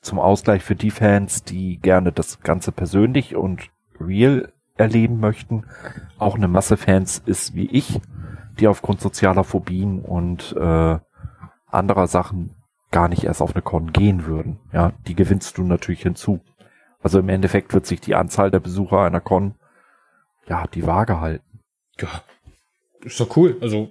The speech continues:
Speaker 2: ich hab da nichts dagegen, wenn man neue Sachen oder neue Wege eintritt und da mal schaut, wo-, wohin's da gehen kann.
Speaker 1: Allerdings müssen wir dann auch sehen,
Speaker 2: Das ist ja nie was
Speaker 1: wie sich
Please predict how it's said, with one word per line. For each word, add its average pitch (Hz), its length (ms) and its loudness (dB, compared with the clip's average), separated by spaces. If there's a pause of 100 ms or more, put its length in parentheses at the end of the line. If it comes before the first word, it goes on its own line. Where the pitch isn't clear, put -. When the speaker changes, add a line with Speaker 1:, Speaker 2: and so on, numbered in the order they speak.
Speaker 2:
ich 131 140 -2
hab - 100 0
da 127 100 4
nichts 120 180 -2
dagegen, 131 320 2
wenn 101 120 2
man 101 360 0
neue 107 440 4
Sachen 113 420 0
oder 101 140 -2
neue 101 440 0
Wege 117 400 0 (440)
eintritt - 580 -4 (600)
und 101 100 0
da 101 80 6
mal 101 100 4
schaut, 107 280 4
wo-, 104 240 2
wohin's 107 340 4
da 117 140 2
gehen 104 240 2
kann. - 160 -2
Speaker 1:
Allerdings 95 360 2
müssen 104 180 -4
wir 101 60 4
dann 92 160 4
auch 92 120 4
sehen, 101 160 0
Speaker 2:
Das 95 100 2
ist - 140 -8
ja 104 100 0
nie 104 240 2
was 98 160 2
Speaker 1:
wie 110 60 4
sich 104 60 2